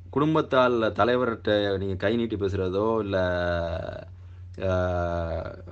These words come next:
சவுண்டா பே-, ஒ-, ஒச்சம் கொடுத்து பேசுறதோ, இல்ல அது மாதிரி இருந்தா உங்களை கடிக்கும். அடுத்தது வந்து, இதுகிட்ட இன்னொரு குணநசம் என்னன்னா,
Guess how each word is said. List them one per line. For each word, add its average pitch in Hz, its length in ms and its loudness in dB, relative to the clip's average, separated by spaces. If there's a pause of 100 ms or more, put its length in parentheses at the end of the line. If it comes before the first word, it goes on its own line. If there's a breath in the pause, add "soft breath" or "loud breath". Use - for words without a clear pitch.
(300)
சவுண்டா 113 400 4
பே-, 98 140 0
ஒ-, 92 280 -2 (140)
ஒச்சம் 95 320 0
கொடுத்து 101 200 0
பேசுறதோ, 92 580 0
இல்ல 101 140 -2
அது 101 220 0
மாதிரி 110 260 2
இருந்தா 98 460 0 (260)
உங்களை 101 200 -2
கடிக்கும். 92 420 -4 (1160 loud breath)
அடுத்தது 131 460 2
வந்து, 107 640 2 (2250 loud breath)
இதுகிட்ட 127 300 0
இன்னொரு 135 340 4
குணநசம் 110 520 2
என்னன்னா, 98 600 0